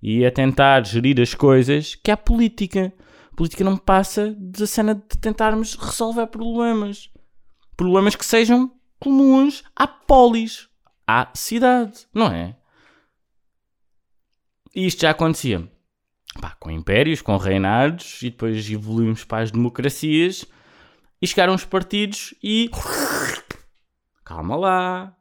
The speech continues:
calma lá, que a política é nossa! Mentira! A política é das associações, das fundações, das pessoas, dos professores, dos médicos. Tua, que estás aí desse lado, minha.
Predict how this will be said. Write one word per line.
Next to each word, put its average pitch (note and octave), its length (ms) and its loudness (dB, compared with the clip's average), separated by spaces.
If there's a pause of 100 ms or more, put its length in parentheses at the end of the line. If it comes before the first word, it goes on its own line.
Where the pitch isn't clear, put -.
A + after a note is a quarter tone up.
(220)
calma E2 300 -8
lá, D3 500 0
que D3 120 -10
a C3 40 -6
política F3 500 -4
é A3 120 0
nossa! E3 880 0 (100)
Mentira! B2+ 760 -6
A G#2 80 -10
política E3+ 440 -12
é D#3+ 80 -2
das D3 200 -6
associações, C3+ 720 -4
das A#2+ 140 -6
fundações, A#2+ 960 -4 (140)
das B2 240 -8
pessoas, A#2+ 840 0
dos A2+ 160 -14
professores, B2 720 -6
dos A2+ 220 -4
médicos. A#2+ 600 -4 (600)
Tua, C3+ 480 2 (420)
que - 120 -20
estás A#2 200 0
aí B2 80 0
desse A#2+ 280 -4
lado, C3 280 -2 (140)
minha. C3+ 560 0